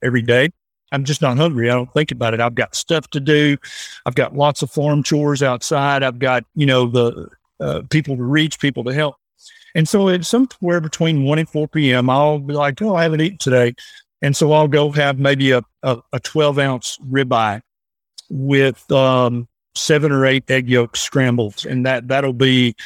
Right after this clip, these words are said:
my breakfast for that day. I can include some dairy, always full fat,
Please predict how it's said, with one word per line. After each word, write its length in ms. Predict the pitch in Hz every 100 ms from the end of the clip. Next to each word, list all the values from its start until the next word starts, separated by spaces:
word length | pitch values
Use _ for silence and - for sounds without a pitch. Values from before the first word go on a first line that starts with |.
| -
my 160 | 131 127
breakfast 600 | 120 160 - 151 - -
for 80 | 135
that 220 | 127 117
day. 280 | 143 107 73 _ _ _ _ _ _ _ _ _ _
I 140 | 135
can 360 | 139 - 165 170
include 380 | 160 - 156 131
some 440 | - 151 147 151
dairy, 480 | 139 147 147 151 147 - _ _ _ _
always 440 | 139 151 156 151 -
full 320 | - 156 147
fat, 400 | - 156 139